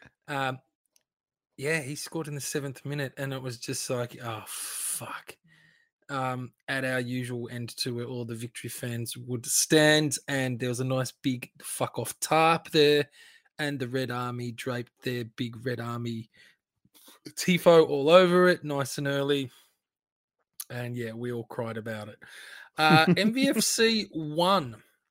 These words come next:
Speaker 1: Wow, I haven't said that in a while. Uh,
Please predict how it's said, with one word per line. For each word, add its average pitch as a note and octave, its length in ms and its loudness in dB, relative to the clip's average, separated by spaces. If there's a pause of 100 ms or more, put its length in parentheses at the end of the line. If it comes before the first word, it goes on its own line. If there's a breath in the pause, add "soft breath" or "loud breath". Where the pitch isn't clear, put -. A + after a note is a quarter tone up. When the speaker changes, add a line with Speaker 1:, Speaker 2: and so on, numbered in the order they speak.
(920)
Speaker 1:
Wow, A#2+ 560 -4 (120)
I B2 100 -6 (140)
haven't C#3+ 380 -4
said B2+ 300 -2
that C3+ 200 -2
in C#3 100 -6
a C3 60 -6
while. C3 500 -6
Uh, C3 260 -4